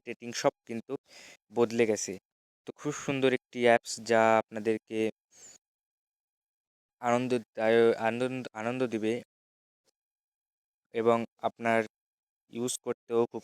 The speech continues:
সুবিধা হবে। দেখেন নিচে iPhone সেভেন themes, এগুলো আপনি ইনস্টল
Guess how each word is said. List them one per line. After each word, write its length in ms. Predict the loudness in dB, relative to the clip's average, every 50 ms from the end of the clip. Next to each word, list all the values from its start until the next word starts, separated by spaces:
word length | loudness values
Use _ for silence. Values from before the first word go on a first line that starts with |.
| -8 -6
সুবিধা 300 | -4 -2 -2 2 2 4 2
হবে। 200 | 2 0 -2 -2
দেখেন 380 | -2 -2 -4 -4 -4 -8 -10 -10 -10 _ _ _ _ _ _ _ _ -10
নিচে 440 | -4 -2 -2 -2 0 2 4 4 6 6 4 2 0 0 0 0 0
iPhone 420 | 0 -4 -4 -2 0 0 0 0 -4 -8 _ _ _ _ _ _ _ _ _ _ _ _ _ _ -8
সেভেন 360 | -4 0 0 2 2 2 -2 -2 -6 -8
themes, 260 | -8 -6 -6 -6 -8 -12 -16 _ _ _ _ _ _
এগুলো 300 | -6 -4 0 2 4 4 4 4
আপনি 260 | 4 2 -4 -2 -2 -2
ইনস্টল 320 | -2 -2 -2 0 -2 -2